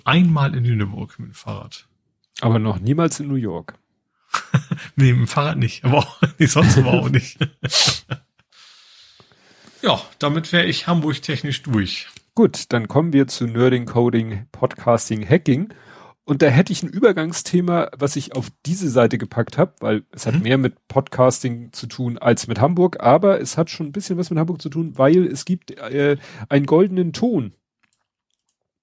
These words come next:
Speaker 1: Mhm. Bleton.
Speaker 2: Millanton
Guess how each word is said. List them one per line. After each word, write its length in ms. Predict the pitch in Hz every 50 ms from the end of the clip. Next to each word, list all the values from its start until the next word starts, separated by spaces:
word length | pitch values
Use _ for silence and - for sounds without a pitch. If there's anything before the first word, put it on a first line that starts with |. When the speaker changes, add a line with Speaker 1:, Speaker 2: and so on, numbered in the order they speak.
| _ _ _ _ _ _ _ _ _ _ _ _ _ _ _ _ _ _ _ _ _ _ _ _ _ _ _ _ _ _ _ _ _ _ _ _ _ _ 107
Speaker 1:
Mhm. 160 | 123 147 - - _ _ _ _ _
Bleton. 600 | - 123 135 135 - - 110 107 98 92 82 - _ _ _ _ _ _ _ _ _ _ _
Speaker 2:
Millanton 880 | 131 127 156 247 240 214 190 156 127 - - 143 127 120 123 135 180